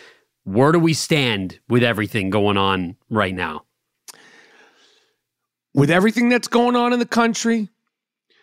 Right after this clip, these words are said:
Speaker 2: with all the crime, with inflation out of control, and I know, I know, I know people are like, "Rep, inflation doesn't have to do with the president." With the mortgage rates,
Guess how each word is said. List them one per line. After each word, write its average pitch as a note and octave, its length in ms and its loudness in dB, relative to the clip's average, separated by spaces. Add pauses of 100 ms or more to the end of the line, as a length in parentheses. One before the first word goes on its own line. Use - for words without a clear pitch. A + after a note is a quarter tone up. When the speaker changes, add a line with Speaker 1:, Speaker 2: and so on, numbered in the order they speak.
(600)
Speaker 2:
with B2 440 -2 (160)
all F3+ 220 6
the A3+ 100 0
crime, A3 680 0 (1700)
with B2+ 420 -2 (800)
inflation G#3 840 2
out F3+ 260 0
of A#3 80 -2
control, A#3+ 580 0
and E3+ 140 -2
I F#3 140 0
know, A#3+ 680 2
I A3 120 0
know, A3+ 580 2
I G#3+ 100 0
know A3 140 2
people G#3+ 220 2
are G3+ 60 4
like, F#3 100 0
"Rep, D4+ 300 2 (140)
inflation C#4+ 600 2
doesn't C#4 240 2
have D4 160 2
to C4+ 60 0
do D4 140 4
with D4+ 140 2
the C#4 180 2
president." C#4 640 2 (560)
With D#3+ 220 0
the D3+ 80 0
mortgage A3 480 2
rates, B3 480 -2